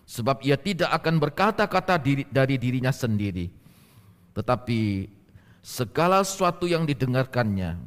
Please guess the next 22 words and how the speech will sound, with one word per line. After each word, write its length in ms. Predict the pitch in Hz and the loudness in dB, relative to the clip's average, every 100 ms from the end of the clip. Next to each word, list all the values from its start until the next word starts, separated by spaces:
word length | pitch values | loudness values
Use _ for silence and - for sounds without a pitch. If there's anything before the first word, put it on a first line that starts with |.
| - _ - | -16 _ -6
itulah 800 | 127 131 135 123 113 101 - - | -6 -2 0 2 4 2 -2 -6
yang 240 | 107 110 | -4 -4
akan 640 | 113 123 - 107 104 98 95 - - | -2 -4 -2 -2 -2 -4 -8 -16 -12
dikatakannya. 1040 | - 107 113 107 104 - 101 92 82 85 - - - - _ _ _ - - | -10 -4 -4 -2 -4 -4 -4 -2 -4 -8 -14 -20 -20 -20 _ _ _ -20 -10
Dan 160 | 120 113 | -6 -4
ia 240 | 156 202 220 | 2 2 2
akan 240 | 226 226 214 | 0 0 2
memberitakan 720 | 208 196 269 233 220 196 170 | 4 4 2 0 0 -2 -2
kepadamu 640 | 160 156 127 123 127 113 | 0 0 2 0 0 -2
hal-hal 480 | 175 190 175 156 147 | 2 4 4 4 2
yang 80 | 139 139 | 2 0
akan 240 | 131 120 | 0 0
datang. 360 | 104 104 107 87 87 - _ _ _ - | 0 0 -2 -2 -6 -12 _ _ _ -8
Ia 160 | 104 107 | -4 -2
akan 160 | 110 117 | -2 0
memuliakan 720 | 127 147 180 180 175 175 170 | 2 2 4 2 2 0 -2
aku, 560 | - 113 147 - 104 90 - _ _ _ _ - | -4 0 0 0 -8 -8 -14 _ _ _ _ -16
sebab 320 | - 117 143 | -4 -2 -2
ia 240 | 143 139 | 0 0
akan 240 | 127 127 131 | 0 -2 -2
memberitakan 800 | 131 135 139 254 233 214 208 202 | 0 0 0 0 0 -2 -2 -4
kepadamu 640 | 175 175 139 117 110 98 | -2 -2 0 0 0 -2